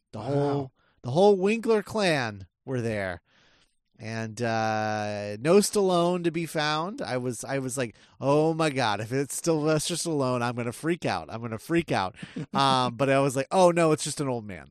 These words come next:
Speaker 1: Okay. Um, the old man
Speaker 2: I'm
Speaker 1: and his son.
Speaker 2: Irwin Winkler.
Speaker 1: Yeah, yeah. So it was, it was just, it was the, it was the Winklers, and, uh, and yeah, I walked them to every auditorium that was showing Creed, and they would walk in and they'd, like, watch the audience for a while, and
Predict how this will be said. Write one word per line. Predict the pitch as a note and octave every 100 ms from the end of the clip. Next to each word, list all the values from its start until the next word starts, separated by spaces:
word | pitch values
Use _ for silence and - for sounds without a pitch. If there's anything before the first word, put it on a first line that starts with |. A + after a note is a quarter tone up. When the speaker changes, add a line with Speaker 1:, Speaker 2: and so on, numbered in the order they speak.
| -
Speaker 1:
Okay. | C3 - E2 _ _ _ _
Um, | - C3 B2 A#2 A2+ - C#3
the | C#3+
old | D3 E3+ E3
man | E3 D#3
Speaker 2:
I'm | D3
Speaker 1:
and | C3+
his | -
son. | G#2 D3+
Speaker 2:
Irwin | F3+ D4+ D4+ D4+ D4+
Winkler. | D4+ F4 - F#3+ D3+ B2+ B2 -
Speaker 1:
Yeah, | D#3 F3+ F#3+ F3+ E3
yeah. | E3 F3 D3+
So | C#3+ - E3+
it | F#3
was, | F3+ D#3+
it | F#3+ F#3+
was | F3+ E3
just, | G3 - - - - -
it | E3+
was | E3+ C#3
the, | D#3+ D#3 D3+
it | D3+
was | D#3+
the | D#3+
Winklers, | F3+ D#3 C3+ D3+ D3 - - _
and, | A#2+ A#2+ B2+ B2
uh, | A#2 A#2
and | A#2
yeah, | C#3+ D3
I | A#2+
walked | A#2+ B2+ -
them | D3 B2+
to | B2 - C3 B2 A#2+ A2+ -
every | B2 B2+
auditorium | B2 B2+ A#2+ C#3 C#3 C#3 C#3
that | B2
was | F2 -
showing | C3+ A#2+ B2
Creed, | - C#3 D3+ F3+ C#3+
and | G2+ G2+ - _ _ _ _ -
they | A#2+
would | A#2+
walk | A2 A2+ -
in | B2+ C#3+ F3
and | A#2
they'd, | G#2+ G#2
like, | G#2+ G2+
watch | A2+ B2 -
the | A2+
audience | A2 B2 C#3 C3+
for | - D3
a | D3
while, | C#3+ C#3+ D#3+ E3+ D3
and | G#2 G2+